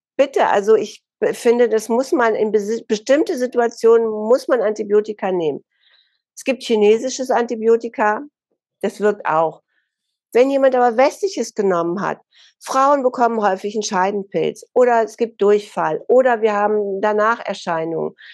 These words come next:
Was auch interessant ist, was man häufig hat, zum Beispiel bei einer Blasenentzündung, man bekommt ein Antibiotika, man nimmt das über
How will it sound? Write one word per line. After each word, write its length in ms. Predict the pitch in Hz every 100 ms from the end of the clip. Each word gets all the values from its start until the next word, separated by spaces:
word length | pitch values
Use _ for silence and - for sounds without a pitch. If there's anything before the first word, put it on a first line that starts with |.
| - - _ _ _ _ _ _ _ _ _
Was 220 | 190 -
auch 220 | 160 311
interessant 600 | 453 320 233 - 220 208
ist, 200 | 170 -
was 180 | 202 196
man 320 | 202 180 185
häufig 520 | 240 311 480 285 -
hat, 260 | 196 151 - - - -
zum 160 | - 226
Beispiel 320 | 214 214 220
bei 80 | 190
einer 220 | 190 185
Blasenentzündung, 1160 | 185 185 233 226 - 175 185 175 160 156 143 - _ _ _ _ _ _ -
man 220 | 208 214
bekommt 320 | 214 214 208
ein 120 | 208
Antibiotika, 840 | 185 175 175 175 220 269 - 254 - - - _
man 180 | 202 202
nimmt 220 | 208 208
das 160 | 214 -
über 480 | 190 180 170 196